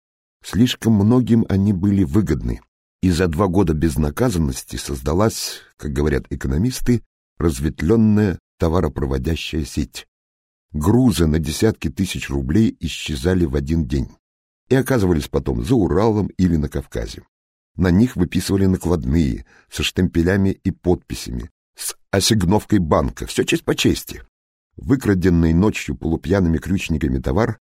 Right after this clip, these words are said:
легализовался, обрастал бумагами, и прежнего хозяина было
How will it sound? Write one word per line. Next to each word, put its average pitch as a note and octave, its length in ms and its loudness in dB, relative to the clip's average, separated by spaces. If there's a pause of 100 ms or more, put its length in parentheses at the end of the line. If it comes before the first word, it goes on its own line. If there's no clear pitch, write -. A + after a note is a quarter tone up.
легализовался, E2+ 920 0 (180)
обрастал E2+ 520 0
бумагами, A2 680 2 (180)
и - 80 0
прежнего D2+ 520 0
хозяина F2+ 540 0
было D#2 360 0